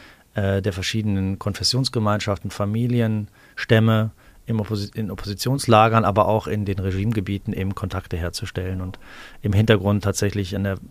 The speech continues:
Friedens- und Dialogarbeit, äh, tätig war. Ähm, jetzt bin ich dort gewesen. Ich hatte dann ein Einreiseverbot nach Syrien und das war interessant, als ich das Land verlassen habe, äh, also ausgereist bin über die syrisch-libanesische Grenze nach Beirut und die Systeme wieder hochgefahren waren,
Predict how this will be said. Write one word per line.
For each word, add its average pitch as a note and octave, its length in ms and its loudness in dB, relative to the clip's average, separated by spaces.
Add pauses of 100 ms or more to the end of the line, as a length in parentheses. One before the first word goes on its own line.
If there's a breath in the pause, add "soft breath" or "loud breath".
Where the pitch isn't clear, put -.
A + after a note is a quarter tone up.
Friedens- G#2+ 360 -2
und F#2+ 120 -6
Dialogarbeit, F#2+ 720 -2
äh, F#2+ 160 -4
tätig - 460 -8
war. E2+ 180 -6 (720 loud breath)
Ähm, A#2 380 6 (1500)
jetzt C3+ 400 2
bin C3 100 8
ich A#2+ 140 4
dort B2 240 6
gewesen. A#2+ 600 6
Ich - 120 2
hatte B2+ 160 6
dann G#2+ 160 6
ein G2+ 160 0
Einreiseverbot F#2+ 760 4
nach F2 120 0
Syrien F2+ 480 -2
und F#2+ 160 -4
das G2+ 160 -6
war F#2+ 220 2
interessant, G2+ 440 -2
als F2 100 -2
ich F2+ 60 -4
das - 160 -4
Land G2 160 -2
verlassen G#2 340 0
habe, G#2 380 0
äh, F#2 880 -6
also F2+ 160 -4
ausgereist G2 560 0
bin G#2 180 0
über F#2+ 180 -2
die F#2+ 280 -6
syrisch-libanesische F#2+ 1080 -4
Grenze F#2+ 320 -4
nach F2+ 100 -2
Beirut G#2 380 0
und G2 140 -4
die G#2 60 -6
Systeme G2+ 480 0
wieder G2 160 0
hochgefahren G2+ 560 0
waren, G2 220 2